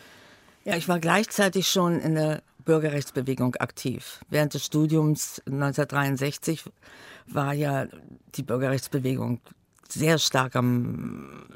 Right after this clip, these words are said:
sich formieren und ich war also in, in der Organis-,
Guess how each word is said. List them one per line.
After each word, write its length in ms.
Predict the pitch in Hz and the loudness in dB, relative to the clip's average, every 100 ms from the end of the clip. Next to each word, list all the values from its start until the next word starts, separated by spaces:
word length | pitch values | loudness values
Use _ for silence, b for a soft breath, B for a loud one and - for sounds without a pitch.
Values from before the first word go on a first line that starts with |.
| - | -12
sich 300 | 131 120 - | -10 -10 -4
formieren 720 | 147 127 139 160 156 139 135 | 2 4 8 8 8 8 6
und 400 | - 123 120 120 - B B B | 4 2 2 0 -6 B B B
ich 300 | - 139 - | -2 -2 2
war 200 | 143 131 | 4 4
also 400 | 87 131 139 131 | 4 2 2 2
in, 280 | - 131 123 | 0 0 0
in 180 | 135 131 | 0 0
der 240 | 127 123 | 2 0
Organis-, 600 | 123 131 135 131 - - | 0 0 0 0 -4 -14